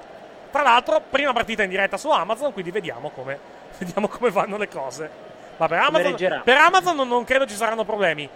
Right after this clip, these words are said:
Speaker 1: dazon c'ha di più, onestamente. dazon mi sa che qualche pro-, qualche pro-, qualche growing pain mi sa che all'inizio dovremo purtroppo
Speaker 2: Eh.
Speaker 1: sopportarlo. Speriamo che sia, speriamo che vada tutto bene.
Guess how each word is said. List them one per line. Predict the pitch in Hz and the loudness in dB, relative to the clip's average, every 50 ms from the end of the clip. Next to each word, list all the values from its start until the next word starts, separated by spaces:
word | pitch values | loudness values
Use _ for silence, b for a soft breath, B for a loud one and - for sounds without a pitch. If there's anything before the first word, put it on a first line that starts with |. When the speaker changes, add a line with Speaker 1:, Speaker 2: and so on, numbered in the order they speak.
| - - - - - | -20 -20 -20 -20 -8
Speaker 1:
dazon | - - 302 320 262 294 330 330 330 330 311 302 | 2 4 4 4 6 8 10 10 10 10 6 2
c'ha | - 294 466 | 0 0 0
di | 427 - | 0 -2
più, | - - 196 190 156 | -4 -4 -6 -6 -6
onestamente. | 143 139 147 160 - - - - 165 135 - - - - - - - - - - - | -6 -8 -8 -10 -12 -14 -14 -14 -14 -14 -18 -18 -20 -20 -20 -20 -20 -20 -20 -14 -10
dazon | 214 202 190 226 233 233 240 226 226 220 226 - - B B B B B | -8 -4 2 6 6 6 6 4 -2 -6 -6 -6 -10 B B B B B
mi | - 196 220 | -10 -10 -10
sa | 208 - 240 240 233 226 | -6 0 2 2 2 2
che | - - 208 202 196 202 202 - - - - - - - - - - - | 2 -2 -2 0 0 -2 -4 -8 -18 -20 -20 -20 -20 -20 -20 -14 -4 2
qualche | 254 277 285 - - 262 | 4 4 4 4 0 -2
pro-, | - - 247 247 - | -2 -2 -4 -4 0
qualche | - 269 294 285 - 285 - | 2 2 2 2 2 -4 -6
pro-, | - - 262 | -6 -10 -8
qualche | - - 262 277 262 - 262 208 | 0 2 2 2 0 -2 -10 -6
growing | - - 254 262 262 269 247 208 | 0 2 4 6 6 4 2 0
pain | - 247 247 240 240 240 233 233 226 220 | 4 6 6 6 6 2 0 -2 -6 -6
mi | 214 196 | -6 -4
sa | - 214 208 | -4 -4 -2
che | - 202 | 0 0
all'inizio | 196 196 190 185 185 185 185 - - 180 | 0 0 -2 -4 -6 -8 -8 -8 -10 -8
dovremo | 160 160 156 151 151 151 156 151 143 135 - - - - - - - - - - - - - - | -6 -6 -4 -4 -4 -6 -6 -6 -8 -10 -10 -14 -20 -20 -20 -20 -20 -20 -20 -20 -20 -20 -16 -10
purtroppo | - - 294 320 320 330 277 277 302 285 269 262 | -6 0 2 4 6 8 8 8 6 6 2 0
Speaker 2:
Eh. | |
Speaker 1:
sopportarlo. | 233 - 247 233 - - 220 214 202 - - 165 143 135 127 123 135 139 139 - - - - - - - - | 2 4 2 0 2 2 -2 -2 -2 -2 -4 -4 -4 -6 -10 -10 -10 -10 -12 -12 -14 -20 -20 -20 -20 -20 -20
Speriamo | - - - 196 202 220 233 247 254 254 247 | -14 -6 -4 -2 0 2 2 2 2 2 0
che | 214 220 | -2 -2
sia, | 208 - 214 208 208 202 196 190 190 185 180 | -4 -4 -2 2 2 4 4 2 2 0 -2
speriamo | 180 208 226 240 226 | -2 -2 -4 -2 -2
che | 208 | -2
vada | 208 196 196 180 | -2 -2 -2 -2
tutto | 165 165 - 165 | -4 -6 -10 -10
bene. | 135 117 110 - - - | -10 -10 -12 -16 -18 -18